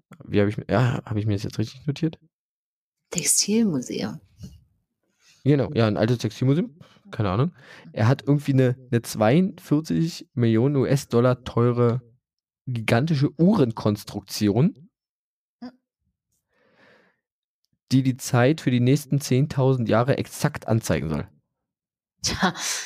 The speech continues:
Speaker 2: ja, das braucht man.
Speaker 1: Ja. Ähm,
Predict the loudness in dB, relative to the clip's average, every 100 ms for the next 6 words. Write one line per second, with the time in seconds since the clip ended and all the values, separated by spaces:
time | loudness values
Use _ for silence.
0 | -4 -2 0 -2 0 0 2 0 -4 -10
1 | -14 -12 -16 -20 _ _ _ _ _ 0
2 | 0 -2 -12 _ _ _ _ _ _ 2
3 | 4 4 2 0 -2